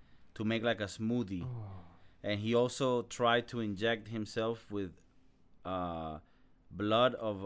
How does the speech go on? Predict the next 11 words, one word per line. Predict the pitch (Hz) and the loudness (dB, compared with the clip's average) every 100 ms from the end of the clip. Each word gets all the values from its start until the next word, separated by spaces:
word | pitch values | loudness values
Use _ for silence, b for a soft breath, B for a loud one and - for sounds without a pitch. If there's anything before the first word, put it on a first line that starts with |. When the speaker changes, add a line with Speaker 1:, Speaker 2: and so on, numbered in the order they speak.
| 98 | -8
Speaker 1:
of | 95 | -6
a | 92 | -6
bunny, | 87 107 127 151 156 - _ - | 0 2 4 2 -4 -16 _ -20
of | - 90 | -14 -10
a, | 85 80 73 80 _ | -8 -8 -12 -18 _
you | - 92 | -10 -8
know? | 107 | -6
Speaker 2:
Oh, | 104 87 | -6 -6
that's | 98 | -4
not | 113 92 | -2 -2
smart. | - 85 90 | -2 0 2